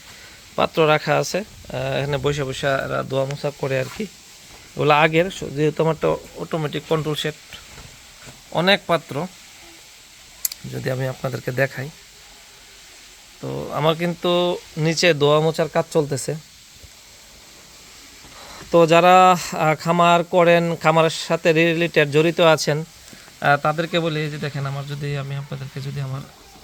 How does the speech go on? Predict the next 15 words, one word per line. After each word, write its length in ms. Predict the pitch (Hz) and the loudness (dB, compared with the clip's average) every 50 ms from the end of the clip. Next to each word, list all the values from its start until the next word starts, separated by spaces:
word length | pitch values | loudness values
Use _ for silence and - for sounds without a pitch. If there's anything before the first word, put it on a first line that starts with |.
| - - | -18 -14
এক-, 120 | - - - - - - - - - - - - - - - - - 659 622 - - - - - - - - - - - - - 339 339 330 330 330 330 320 330 330 339 339 - - - - - - - - - - - - - - - 196 180 180 185 170 131 135 | -14 -14 -14 -14 -20 -20 -20 -20 -20 -20 -20 -20 -20 -20 -20 -20 -20 -20 -20 -20 -20 -20 -20 -20 -20 -20 -20 -20 -20 -20 -20 -20 -20 -20 -20 -20 -20 -20 -20 -20 -20 -20 -20 -20 -20 -20 -20 -20 -20 -20 -20 -20 -20 -20 -20 -20 -20 -20 -20 -20 -18 -16 -14 -14 -12
যে 160 | 127 127 120 117 123 - - - - - - - - 214 - - - - - - - - - - - - - - | -10 -10 -10 -10 -10 -12 -16 -20 -20 -20 -20 -20 -20 -20 -20 -20 -20 -20 -20 -20 -20 -20 -20 -20 -20 -20 -18 -14
কোন 220 | - 135 139 135 - - 131 - | -12 -10 -10 -10 -12 -14 -16 -12
ফ্যান, 260 | - 143 139 143 - | -10 -8 -8 -8 -6
একজস্ট 400 | - 143 139 135 147 156 143 - | -8 -8 -8 -6 -6 -6 -8 -6
ফ্যান 200 | - 151 139 131 | -6 -4 -2 -2
আর 100 | 127 123 - - | -4 -6 -6 -10
কি। 120 | 156 208 - - - - - - - - - - - - - - - - - - - - - - - - | -10 -10 -10 -14 -20 -20 -20 -20 -20 -20 -20 -20 -20 -20 -20 -20 -20 -20 -20 -20 -20 -20 -20 -20 -14 -12
তো 60 | 131 | -8
এটা 100 | 127 139 | -6 -4
হলো 140 | 139 147 160 | -4 -2 -4
উপরে 340 | 165 160 170 175 160 143 131 | -4 -4 -2 0 2 2 2
দোতলাটা। 640 | 131 139 139 - 143 131 123 117 - 113 120 151 156 - - - - - - - - - - - - - - - - - - - - - - - - - - - - - - - - - - - - - - - - - - | 0 -2 -2 -2 -2 -2 -2 -4 -4 -6 -6 -6 -8 -12 -18 -20 -20 -20 -20 -20 -20 -20 -20 -20 -20 -20 -20 -20 -20 -20 -20 -20 -20 -20 -20 -20 -20 -20 -20 -20 -20 -20 -20 -20 -20 -20 -20 -20 -20 -20 -20 -20 -20 -14 -2
তো 140 | - 185 175 | 0 0 2
যারা 320 | 156 156 170 170 180 175 | 4 4 4 6 6 2